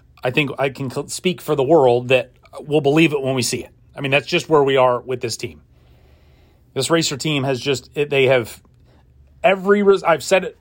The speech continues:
I feel like multiple times here in the last couple of weeks, and it's just every result is on the table down the stretch. Could they beat,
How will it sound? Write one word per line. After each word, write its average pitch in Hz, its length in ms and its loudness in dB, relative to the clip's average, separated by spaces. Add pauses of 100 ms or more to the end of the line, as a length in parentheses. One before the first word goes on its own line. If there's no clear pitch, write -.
(100)
I - 80 -4
feel 190 180 0
like 175 120 2
multiple 160 360 0
times 160 300 2
here 127 140 0
in 117 40 -4
the 123 60 0
last 120 160 2
couple 131 160 0
of 131 80 0
weeks, 139 240 -4
and 127 100 -2
it's 131 120 -6
just 160 200 -2 (120)
every 220 440 0
result 196 440 0
is 170 100 -4
on 180 140 2
the 156 60 -2
table 156 340 -2
down 135 160 0
the 131 80 -8
stretch. - 480 -10 (920)
Could - 100 -2
they 180 120 4
beat, 202 300 -2